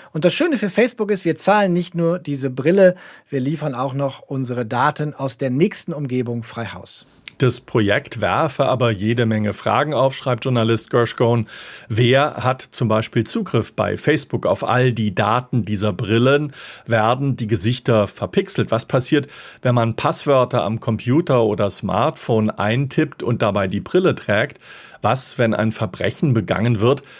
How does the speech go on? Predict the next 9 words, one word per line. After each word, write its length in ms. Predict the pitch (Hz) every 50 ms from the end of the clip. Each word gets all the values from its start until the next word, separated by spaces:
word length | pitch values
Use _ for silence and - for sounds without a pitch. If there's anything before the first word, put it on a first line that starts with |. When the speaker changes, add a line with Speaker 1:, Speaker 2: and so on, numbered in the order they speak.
| - - - -
Speaker 2:
Haben 400 | - - 113 117 120 120 123 - -
dann 400 | - 101 98 131 143 165 - -
Polizei 580 | - - 151 127 117 - - - - 101 131 -
und 220 | - 151 131 -
Behörden 760 | - 113 87 82 95 110 131 135 139 135 131 127 123 123 -
auf 300 | 107 113 120 - - - -
diese 300 | - 120 107 95 110 98
Brillendaten 1120 | 90 - 95 92 110 123 143 147 143 135 110 110 101 101 101 - - - - 113 107 98
Zugriff? 720 | 90 - - - 104 87 87 - - 170 202 - - -